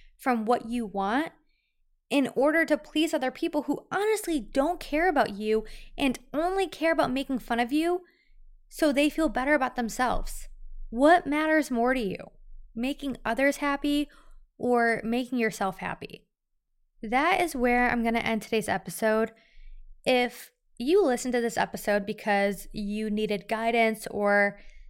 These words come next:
that push to go after what you want, I want you to leave here and make a conscious effort to start working on that goal of yours. Whether that's posting a photo or video,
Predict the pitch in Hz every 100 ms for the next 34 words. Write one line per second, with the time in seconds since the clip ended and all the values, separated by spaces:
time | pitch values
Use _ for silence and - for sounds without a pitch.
0 | - 208 208 208 - - 269 269 - 240
1 | 226 208 214 208 208 202 190 175 170 202
2 | - _ - - - - - - - 220
3 | 220 220 285 359 403 330 214 196 175 -
4 | 226 254 269 - - - - - - 240
5 | 226 214 - 220 254 302 277 - 226 214
6 | 233 202 190 190 202 175 - - _ -
7 | 214 240 220 196 208 220 220 208 196 185
8 | 185 185 180 147 - - - _ _ _
9 | - - 208 233 240 247 233 220 220 220
10 | - - - _ _ - 269 240 262 233
11 | 220 220 208 208 196 196 190 175 160 160